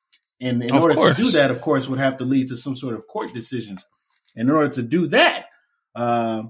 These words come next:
Speaker 1: he'd have to
Speaker 2: Are
Speaker 1: prove
Speaker 2: we
Speaker 1: that he
Speaker 2: going
Speaker 1: was
Speaker 2: back
Speaker 1: fi-
Speaker 2: to the, uh, under, under, uh, what is it?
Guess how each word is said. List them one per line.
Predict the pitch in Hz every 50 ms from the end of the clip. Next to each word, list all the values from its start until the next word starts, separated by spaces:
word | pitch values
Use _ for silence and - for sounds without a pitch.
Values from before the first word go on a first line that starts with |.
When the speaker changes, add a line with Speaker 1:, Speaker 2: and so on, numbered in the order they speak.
| - _
Speaker 1:
he'd | _ - 170 156
have | 156 151 139
to | -
Speaker 2:
Are | 131
Speaker 1:
prove | 127 - 160 156
Speaker 2:
we | 143
Speaker 1:
that | 131 131
he |
Speaker 2:
going | 131 131 123
Speaker 1:
was | 127 127 123
Speaker 2:
back | 123 -
Speaker 1:
fi- | - 135
Speaker 2:
to | 123
the, | 120 120 110 104 - - - _ - - - - _ _ - - -
uh, | - 131 131 127 127 98
under, | 123 127 123 123 120 117 117 117 120 110 - - - _ _ _ _ _ - - - - _ _ _ _ _ _ _ _ _ _ -
under, | 120 123 120 123 123 123
uh, | 120 117 120 120 113 110 107 107 104 110 - _ _ _ _ _ _ _ _ _ _ _ _ _ _ _ _ _ _ _ _ _ _
what | - 127 127 127
is | 123 120 110 107
it? | 104 - - -